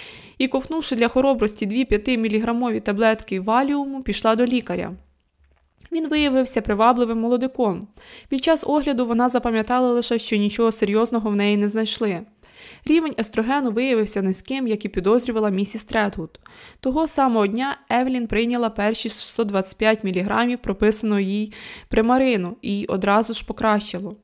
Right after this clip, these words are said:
Місяць по тому вона відчула дивовижний оргазм, чи ледь не на смерть злякала Еда. На, за десять днів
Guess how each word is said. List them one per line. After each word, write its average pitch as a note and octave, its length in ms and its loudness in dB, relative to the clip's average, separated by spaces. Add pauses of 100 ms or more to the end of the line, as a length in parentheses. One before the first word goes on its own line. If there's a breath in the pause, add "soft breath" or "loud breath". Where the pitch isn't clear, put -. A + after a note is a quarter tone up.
(420 soft breath)
Місяць F4 300 0
по A3 140 -2
тому C#4 300 0
вона A#3 240 2
відчула B3 360 -2
дивовижний A3+ 600 0
оргазм, A3+ 540 -2
чи G#3 220 -8
ледь A#3+ 240 0
не A3 80 0
на G#3+ 100 2
смерть A#3 300 0
злякала A3 480 0 (100)
Еда. G3+ 340 -2 (1120 soft breath)
На, A3 140 -4
за A#3 140 2
десять C#4 360 2
днів C4 260 -2